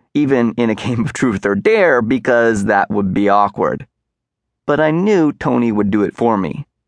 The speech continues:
I mean, he stuck with me even when I had cancer, and that's about as serious a test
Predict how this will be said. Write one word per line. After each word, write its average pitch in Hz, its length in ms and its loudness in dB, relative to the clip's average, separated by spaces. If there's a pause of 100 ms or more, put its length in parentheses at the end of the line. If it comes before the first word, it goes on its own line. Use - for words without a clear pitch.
(720)
I - 60 0
mean, 208 260 -2 (120)
he 247 200 -4
stuck 220 240 -2
with 208 160 0
me 185 100 0
even 190 360 0
when 160 140 2
I 160 60 0
had 131 300 -2
cancer, - 680 -4 (120)
and 120 160 -2
that's 185 400 -2
about 131 480 0
as 123 200 -2
serious 196 600 0
a - 60 -6
test - 520 -4